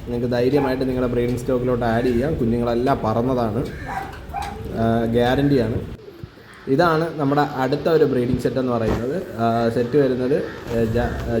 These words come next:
ജാക്ക് റക്വളയിൽ മെയിലും അതുപോലെ തന്നെ വെള്ള കലങ്കയിലും ഫീമെയിലുമാണ്.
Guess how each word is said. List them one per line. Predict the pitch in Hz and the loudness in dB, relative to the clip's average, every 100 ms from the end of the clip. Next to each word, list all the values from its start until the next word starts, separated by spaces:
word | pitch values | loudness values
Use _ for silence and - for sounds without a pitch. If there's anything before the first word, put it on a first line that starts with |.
| 113 | 2
ജാക്ക് | 117 131 - 151 | 2 0 -2 0
റക്വളയിൽ | 117 117 135 131 131 117 | 0 0 0 2 2 2
മെയിലും | 113 117 135 175 117 | 4 4 2 -2 0
അതുപോലെ | 120 120 127 120 | 0 2 0 0
തന്നെ | 120 156 202 - - - - - 359 - - - 131 | -2 -2 -6 -12 -12 -10 -12 -10 -10 -10 -12 -6 2
വെള്ള | 135 160 175 - - | 4 4 2 -4 -2
കലങ്കയിലും | 127 131 135 135 - - - | 0 2 2 2 0 -4 -2
ഫീമെയിലുമാണ്. | 127 135 143 147 120 113 | 0 2 4 4 4 0